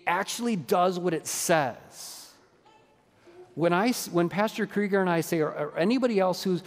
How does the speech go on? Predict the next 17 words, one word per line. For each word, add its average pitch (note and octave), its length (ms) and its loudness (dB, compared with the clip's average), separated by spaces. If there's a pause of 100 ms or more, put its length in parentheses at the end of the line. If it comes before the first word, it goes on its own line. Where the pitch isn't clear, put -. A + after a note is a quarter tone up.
(140)
who's F3 300 2
absolving F#3+ 640 2
sins G3 260 0
to F#3 80 -6
the F3 100 -2
congregation, E3 640 0
forgiving F3+ 400 2
sins F3+ 280 -2
to E3+ 40 -14
the E3+ 80 -2
congregation D#3+ 540 0
during D3+ 280 2
the E3+ 80 0
service, C#3 320 -4
when C3+ 120 0
we F3+ 160 2
say, D3+ 300 2